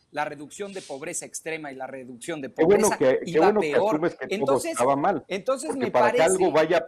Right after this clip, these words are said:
Speaker 2: peor,
Speaker 1: parece
Speaker 2: tendría que partir de algo
Speaker 1: verdaderamente,
Speaker 2: negativo, ¿no?
Speaker 1: a ver, yo, yo te escuché, compañero, porque si no, no, nadie nos va a entender. De veras, haz un ejercicio de paciencia, hermano, y luego haz un ejercicio de meterte a la computadora y revisar los datos y los resultados de un gobierno,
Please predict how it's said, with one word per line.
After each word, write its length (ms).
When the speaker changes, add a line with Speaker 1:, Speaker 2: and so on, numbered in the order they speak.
Speaker 2:
peor, 160
Speaker 1:
parece 160
Speaker 2:
tendría 260
que 60
partir 240
de 180
algo 100
Speaker 1:
verdaderamente, 500
Speaker 2:
negativo, 440
¿no? 180
Speaker 1:
a 120
ver, 160
yo, 200
yo 160
te 60
escuché, 380
compañero, 420
porque 260
si 200
no, 100
no, 180
nadie 380
nos 180
va 60
a 40
entender. 380
De 100
veras, 320
haz 180
un 100
ejercicio 460
de 60
paciencia, 440
hermano, 440
y 80
luego 240
haz 120
un 140
ejercicio 640
de 140
meterte 340
a 40
la 100
computadora 520
y 40
revisar 420
los 140
datos 320
y 60
los 120
resultados 400
de 80
un 100
gobierno, 520